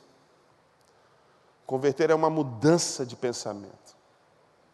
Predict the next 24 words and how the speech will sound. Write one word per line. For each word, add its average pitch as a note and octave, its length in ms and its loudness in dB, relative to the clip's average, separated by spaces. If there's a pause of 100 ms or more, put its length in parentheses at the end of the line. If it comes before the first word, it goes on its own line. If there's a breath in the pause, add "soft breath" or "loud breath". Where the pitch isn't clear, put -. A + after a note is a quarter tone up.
(480 loud breath)
Aquele G#3+ 280 8
que B3 80 -4
não A3+ 120 10
mudar G#3 540 10
o F3 60 4
seu G3+ 280 4
pensamento D#3+ 1040 0
a C#3+ 120 6
respeito D3+ 600 -2
do C#3 160 0
mundo, D3 320 0
de B2+ 120 -8
si D3 180 0
mesmo C#3+ 300 2
e C#3+ 40 -2
de B2 120 -6
Deus, C3 580 -10 (1800 loud breath)
e E3+ 120 6
não A#3 360 10
se B3+ 220 4
tornar F3 520 6
como D#3+ 300 2
esta G#3 460 4
criança, E3+ 720 -8